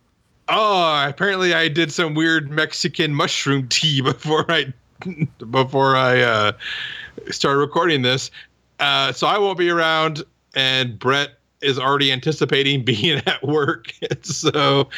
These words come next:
uh, unless you want to hear Chris talk to himself, we won't have a podcast. But the week after, we will be doing a Death Race twenty fifty, as recommended to us by Decat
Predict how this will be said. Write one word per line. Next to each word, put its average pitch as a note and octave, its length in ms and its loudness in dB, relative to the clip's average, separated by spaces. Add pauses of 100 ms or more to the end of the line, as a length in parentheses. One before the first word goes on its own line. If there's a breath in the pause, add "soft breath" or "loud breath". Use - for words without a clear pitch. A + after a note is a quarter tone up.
(300 loud breath)
uh, A#2+ 200 2
unless E3+ 300 0
you G#3 100 0
want G3+ 120 0
to F3 60 2
hear F3+ 140 2
Chris G3 300 -2
talk - 280 0
to F#3 80 2
himself, C3+ 720 0
we C#3+ 140 2
won't D#3+ 220 0
have C#3+ 140 2
a C3 60 2
podcast. B2+ 760 0 (640 soft breath)
But D3+ 300 0
the B2 200 0
week D3+ 320 0
after, D#3+ 580 0 (260)
we B2 200 2
will C3+ 160 4
be B2+ 160 2
doing B2 560 2
a G#2+ 120 2
Death B2+ 400 -2
Race C#3 340 0
twenty D#3 420 0
fifty, G#2+ 600 -2 (360 loud breath)
as A2 160 0
recommended D#3+ 480 2
to E3+ 160 2
us E3 100 0
by A#2+ 300 2
Decat A#2 500 0